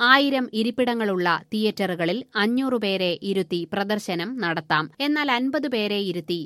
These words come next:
കഥകളിയോ കൂടിയാട്ടമോ പാടില്ല. നൂറ് പേരെ ഇരുത്തി സംഗീത കച്ചേരി പാടില്ല.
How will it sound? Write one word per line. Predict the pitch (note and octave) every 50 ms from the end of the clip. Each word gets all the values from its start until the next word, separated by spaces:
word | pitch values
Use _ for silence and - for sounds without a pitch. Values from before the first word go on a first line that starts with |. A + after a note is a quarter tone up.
| - _
കഥകളിയോ | - G3+ G3 F#3+ G#3+ A3+ A3 G3+ F#3 F3 E3+ E3 D#3+ D3+ D#3 D#3
കൂടിയാട്ടമോ | - G#3+ A3+ A#3 B3 C4 A#3 G3 E3+ D#3+ - E3 D#3+ D#3 D3 C#3+ - -
പാടില്ല. | F3 E3+ E3+ E3+ E3+ D#3 D#3+ D#3+ F3 F3+ - _ _ -
നൂറ് | A#3 B3 C4+ D4 D#4
പേരെ | D4+ A#3 G#3 F#3+ F#3 F3+ F3+
ഇരുത്തി | F3 E3+ D#3+ D#3+ D#3+ D#3 F3+ B3 D4 D4
സംഗീത | - - A#3+ A3 A3+ A#3+ A#3+ C4+ C4+ A#3+
കച്ചേരി | A#3+ - F#3 E3+ - F#3 E3+ D#3+ D#3+ D3+ D#3
പാടില്ല. | D#3+ - F#3 F3 F3 F3 E3+ E3 E3 D#3+ E3 E3+